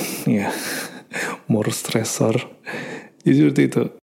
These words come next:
Banyak sebenarnya hal yang bisa kita lakukan. Dan ini juga berhubungan dengan yang kemarin sebenarnya, yang, yang always stay chill itu. Karena kalau kita always stay chill, suasana hati kita juga akan terjaga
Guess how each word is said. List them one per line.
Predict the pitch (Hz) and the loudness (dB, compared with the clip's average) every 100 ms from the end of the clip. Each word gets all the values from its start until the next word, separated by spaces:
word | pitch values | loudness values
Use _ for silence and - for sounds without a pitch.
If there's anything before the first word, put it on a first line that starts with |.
| _ | _
Banyak | 147 151 214 | 2 4 4
sebenarnya | - 123 113 | 4 2 4
hal | 110 | 4
yang | 107 | 2
bisa | - | 4
kita | 107 104 | 2 4
lakukan. | 101 101 107 107 - 123 139 - | 0 -2 -4 -2 -2 -2 -2 2
Dan | 131 131 | 4 6
ini | |
juga | 180 139 | 4 4
berhubungan | 120 117 117 | 4 4 4
dengan | 113 107 107 | 6 4 4
yang | |
kemarin | 110 127 147 117 | 4 4 4 2
sebenarnya, | - 101 101 101 | 2 2 0 0
yang, | 101 110 117 107 | 0 0 2 0
yang | - | 2
always | 113 120 123 | 2 2 2
stay | - 113 | 2 0
chill | 110 127 117 | 2 0 2
itu. | 110 - 107 | 2 0 0
Karena | 104 127 | 2 2
kalau | 143 117 | 2 2
kita | - 117 104 - - - - - | 0 0 -4 -6 -14 -14 -16 -2
always | 117 120 131 - | 0 2 0 2
stay | 131 131 | 2 2
chill, | - - 165 233 - - - - _ _ | -2 2 4 4 -2 -18 -20 -20 _ _
suasana | - 120 123 117 | -4 0 2 2
hati | 123 - - | 0 0 2
kita | - | 4
juga | 175 127 - 104 | 2 2 0 0
akan | 117 110 117 - | 0 0 -2 -6
terjaga | 120 127 135 143 120 | 0 2 2 2 0